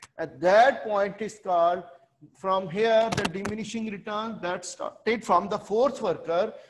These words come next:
where additional worker added only eighty units to the total product. Okay. Before that worker, there was increasing return. We can see over here, this is the increasing return. From that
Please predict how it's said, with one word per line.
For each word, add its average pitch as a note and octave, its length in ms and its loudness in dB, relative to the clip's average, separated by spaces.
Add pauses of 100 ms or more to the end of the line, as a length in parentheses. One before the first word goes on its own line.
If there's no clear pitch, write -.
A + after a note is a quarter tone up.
(280)
where G#3 380 2
additional B3+ 580 -4
worker G#3 340 -4
added G3 420 -4
only G#3+ 380 -8
eighty A3+ 240 -8
units A#3+ 400 -8
to G#3+ 160 -16
the G#3 100 -6
total G3 320 -8
product. - 540 -12 (1160)
Okay. F#3 340 -10 (480)
Before B3+ 540 4
that A3+ 360 4
worker, A3+ 540 0 (260)
there F#3+ 220 -2
was C4 260 4
increasing G#3+ 680 -8
return. F#3+ 480 -10
We F#3+ 120 -12
can G#3 200 -8
see A#3 220 -12
over A3+ 180 -2
here, A3 140 -4
this G3+ 220 -14
is A3 120 -12
the G#3+ 80 -8
increasing G#3 520 -10
return. G#3+ 360 -10
From G3 260 -10
that F3 480 -2